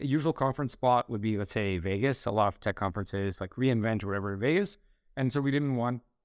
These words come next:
to do that, but we also wanted it to be something that I've learned with creative conferences. You have something, I don't know if it's the right word,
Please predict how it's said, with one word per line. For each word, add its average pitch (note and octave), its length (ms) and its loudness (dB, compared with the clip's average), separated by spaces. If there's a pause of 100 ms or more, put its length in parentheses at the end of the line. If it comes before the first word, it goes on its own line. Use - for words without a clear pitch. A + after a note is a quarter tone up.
(160)
to G2+ 80 -20
do A#2 180 -6
that, F3 240 6
but F3 80 0
we C3+ 140 2
also C3+ 240 0
wanted A#2+ 280 2
it A#2 160 0
to A2 120 -8
be A2 400 0 (100)
something A#2+ 280 0
that A#2 100 4
I've G2+ 100 0
learned A2 220 0
with G2+ 180 -6
creative G#2+ 280 -2
conferences. B2+ 540 0
You A#2 100 4
have A2 140 -2
something, A#2 520 0 (240)
I B2 60 -2
don't C#3+ 100 0
know - 20 -4
if - 20 -4
it's B2+ 100 -6
the A#2+ 40 -2
right A2+ 180 2
word, B2+ 300 -2